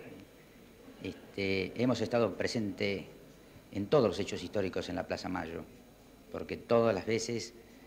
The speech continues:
que se nos ha convocado, este, hemos estado presente. Hemos estado presente porque consideramos que esa presencia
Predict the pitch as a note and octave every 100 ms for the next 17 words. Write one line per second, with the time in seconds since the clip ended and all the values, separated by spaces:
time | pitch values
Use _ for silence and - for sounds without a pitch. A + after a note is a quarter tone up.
0 | - - F#2 F#2 G2+ G#2+ F#2+ F#2 F2+ A2
1 | G2+ F2 F2+ - - - - - - -
2 | - - - F#2 - - F#2+ F#2 F2+ G#2+
3 | G#2 F2+ G2 F2+ - - - F#2 E2+ -
4 | - - - - - - - F#2+ G2 G#2+
5 | - G#2 G2 F2+ F2+ F2 F2+ F2 F#2 F#2
6 | G#2+ A2 C3 - - - - - - A2+
7 | B2+ - G2 - A2 G2+ G2+ G2